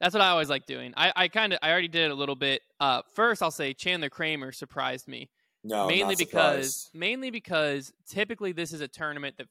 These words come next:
Speaker 1: forehand players do well.
Speaker 2: Nope.
Speaker 1: Yeah. Nate
Speaker 2: No, no,
Speaker 1: Sexton.
Speaker 2: no. Time out, time out, time out. We, me and Ezra had this conversation
Speaker 1: Oh,
Speaker 2: for over
Speaker 1: boy.
Speaker 2: two hour, over two hours yesterday. We
Speaker 1: This
Speaker 2: went
Speaker 1: is a
Speaker 2: through
Speaker 1: forehand tournament.
Speaker 2: We went through the course. We went through the course and said,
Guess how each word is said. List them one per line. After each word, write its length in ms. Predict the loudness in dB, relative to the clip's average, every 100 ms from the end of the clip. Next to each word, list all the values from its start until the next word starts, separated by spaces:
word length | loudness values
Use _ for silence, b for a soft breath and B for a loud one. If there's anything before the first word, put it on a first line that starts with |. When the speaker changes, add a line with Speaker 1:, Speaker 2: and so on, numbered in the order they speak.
| -10
Speaker 1:
forehand 520 | -6 -6 -4 -6 -6
players 500 | -4 -2 -2 -4 -12 _
do 160 | -12 -8
well. 260 | -2 2
Speaker 2:
Nope. 300 | 2 0 -4 _ _ _ _ _ -2
Speaker 1:
Yeah. 260 | 2 2 0 _ _ _ _
Nate 180 | -6 0
Speaker 2:
No, 80 | 4
no, 60 | 6
Speaker 1:
Sexton. 140 | 8
Speaker 2:
no. 320 | 6 4 -2 2
Time 140 | 6
out, 180 | 6 6
time 140 | 4
out, 160 | 6 6
time 140 | 6
out. 260 | 6 2 0
We, 380 | 0 2 2 0
me 180 | 2 4
and 80 | 8
Ezra 340 | 8 8 8
had 220 | 8 6
this 120 | 4
conversation 720 | 2 2 2 2 2 2 -2 0
Speaker 1:
Oh, 60 |
Speaker 2:
for 60 | 4 6
over 120 | 6
Speaker 1:
boy. 60 | 0
Speaker 2:
two 240 | 2 6
hour, 240 | 6 6 4
over 220 | 2 2 0
two 200 | 4 6
hours 320 | 6 4 2
yesterday. 500 | -2 -2 -4 -4 -4 -10 _ _ _ -6
We 160 | -2 4
Speaker 1:
This 80 |
Speaker 2:
went 140 | 4 4
Speaker 1:
is 60 |
a 60 | 2
Speaker 2:
through 140 | 4
Speaker 1:
forehand 360 | 4 4 -2 -6
tournament. 400 | -8 -10 -14 -20 _ _ -12
Speaker 2:
We 200 | 0 4
went 180 | 6 4
through 220 | 4 6 6
the 80 | 8
course. 520 | 10 10 8 2 -6
We 120 | 0
went 200 | 2 0 0
through 160 | 6
the 100 | 6
course 520 | 8 6 6 2 -6 -6
and 160 | -4
said, 540 | 2 8 8 8 4